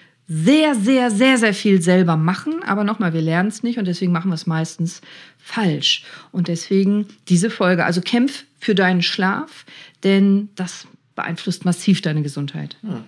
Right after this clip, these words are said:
Speaker 2: da werde ich mir mal demnächst mal ein bisschen was davon abschneiden.
Speaker 1: Ja, würde mich freuen. Ich werde dich fragen in der nächsten Folge, in der nächsten fünfzigsten Folge.
Speaker 2: Ja, eine Sache, die du auch sagtest, Schlafverhalten kann man lernen.
Speaker 1: Unbedingt.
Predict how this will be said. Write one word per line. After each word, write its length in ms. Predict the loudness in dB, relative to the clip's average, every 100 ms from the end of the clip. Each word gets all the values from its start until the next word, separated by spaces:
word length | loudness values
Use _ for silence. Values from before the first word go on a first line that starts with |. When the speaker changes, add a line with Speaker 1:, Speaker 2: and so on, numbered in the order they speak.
| _
Speaker 2:
da 120 | -12
werde 120 | -10 -10
ich 120 | -8
mir 60 |
mal 120 | -8 -8
demnächst 380 | -10 -10 -10 -8
mal 100 | -8
ein 80 |
bisschen 300 | -8 -10 -10
was 140 | -10 -10
davon 260 | -12 -10 -10
abschneiden. 600 | -12 -14 -16 -14 -6 -2
Speaker 1:
Ja, 220 | -2 -4 -8
würde 140 | -10
mich 140 | -2 0
freuen. 320 | 2 2 0
Ich 120 | -4
werde 80 | -6
dich 160 | -6
fragen 260 | -2 -2 0
in 60 | -2
der 100 | -2
nächsten 300 | -4 -8 -8
Folge, 320 | -6 0 -2 -2 -8 -6
in 60 | -2
der 100 | -2
nächsten 320 | -2 -6 -12
fünfzigsten 560 | -12 -14 -14 -14 -12
Folge. 400 | -12 -10 -10 -10 -12 -12 -12 -8 -2
Speaker 2:
Ja, 260 | 0 0
eine 200 | 0 -2
Sache, 260 | -2 -2 -4
die 140 | -4
du 120 | -6
auch 280 | -8 -8 -10
sagtest, 760 | -8 -6 -4 -6 -6 -6 -8 -14
Schlafverhalten 800 | -10 -8 -8 -10 -10 -10 -12 -14
kann 160 | -14
man 220 | -14 -12
lernen. 560 | -10 -8 -8 -8 -8 -2
Speaker 1:
Unbedingt. 400 | 0 0 -4 -8